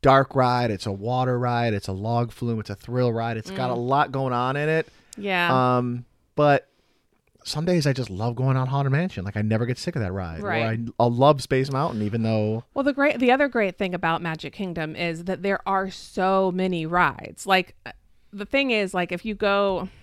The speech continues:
Speaker 2: back when we had, like, fast passes, y-, you could go on Epcot or, or, um, Hollywood Studios or Animal Kingdom, and there'd be, like, no fast passes for any of the rides.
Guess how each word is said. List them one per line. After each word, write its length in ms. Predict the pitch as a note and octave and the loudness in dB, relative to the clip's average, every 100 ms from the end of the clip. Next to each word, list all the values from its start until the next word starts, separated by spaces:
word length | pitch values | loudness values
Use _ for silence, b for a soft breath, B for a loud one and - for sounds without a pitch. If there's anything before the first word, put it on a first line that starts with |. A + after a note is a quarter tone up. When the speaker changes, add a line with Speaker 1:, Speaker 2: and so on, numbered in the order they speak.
| B - - - - _ - | B -20 -20 -20 -20 _ -18
Speaker 2:
back 300 | G3+ G#3 A3+ | 2 4 4
when 140 | A3 G3 | 2 -2
we 140 | F#3 | -2
had, 420 | F#3 F3 D#3+ D#3 | 0 4 4 2
like, 200 | D#3 D3 - | 0 -2 0
fast 300 | D#3+ D#3 - | 0 0 -4
passes, 540 | C3+ C#3+ D3 C#3+ D3+ B B B | -8 -6 -8 -10 -12 B B B
y-, 80 | - | -4
you 140 | G3 G#3 | -4 -4
could 160 | G3+ | -2
go 240 | G3 F#3+ F#3+ | 2 2 2
on 460 | F3+ F3 F3 F3 - | 0 0 0 -2 -6
Epcot 560 | E3+ - E3+ D#3 D3+ - | -6 -4 0 0 0 -2
or, 360 | D#3+ D#3 D3 - | -4 -4 -6 -4
or, 520 | E3+ D#3+ D#3 D3+ C#3+ - | -2 0 0 -2 -6 -8
um, 420 | D#3+ D3+ C#3 D#3 | -6 -6 -8 -10
Hollywood 300 | F3+ F3+ E3+ | -4 -2 -2
Studios 560 | - F3+ E3 D3+ D3 D3 | -6 -8 -6 -4 -4 -6
or 300 | D#3 D3+ - E3+ | -8 -8 -8 -8
Animal 200 | E3 D#3+ | -8 -8
Kingdom, 400 | F#3 D#3 D3 - | -10 -8 -8 -8
and 260 | E3 D#3 - b b b | -8 -8 -12 b b b
there'd 160 | - G3+ | -4 0
be, 80 | G3 | 2
like, 200 | F#3 F3 | 2 0
no 360 | F3 F3 G3+ G#3 | -2 -2 -2 -2
fast 300 | G3 G3 - | 0 0 -4
passes 320 | D3+ - D3+ | -14 -14 -12
for 100 | F3+ | -8
any 80 | F3 | -8
of 100 | D#3+ | -6
the 40 | |
rides. 460 | E3 D#3 A#2+ D3+ | -4 -4 -6 -12